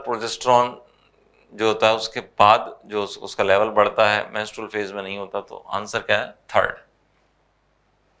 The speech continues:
ल्यूटियल फेज। क्वेश्चन नंबर वन ट्वेंटी सेवन,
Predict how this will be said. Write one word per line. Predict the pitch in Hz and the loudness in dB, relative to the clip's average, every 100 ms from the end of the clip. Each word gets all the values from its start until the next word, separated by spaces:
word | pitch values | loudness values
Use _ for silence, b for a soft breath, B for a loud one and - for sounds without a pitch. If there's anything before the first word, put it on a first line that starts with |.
| _ _ _ | _ _ _
ल्यूटियल | 120 98 104 - | -4 -4 -6 -10
फेज। | - - - - _ _ _ _ _ _ _ _ _ _ _ _ _ _ _ _ _ _ _ _ _ _ _ _ _ _ _ _ _ _ _ | -10 -14 -16 -20 _ _ _ _ _ _ _ _ _ _ _ _ _ _ _ _ _ _ _ _ _ _ _ _ _ _ _ _ _ _ _
क्वेश्चन | 120 117 135 | -2 2 2
नंबर | 131 151 - | 2 0 2
वन | 123 110 | 2 2
ट्वेंटी | 107 110 107 120 | 0 -2 -2 -2
सेवन, | - 107 - - | 4 4 2 -8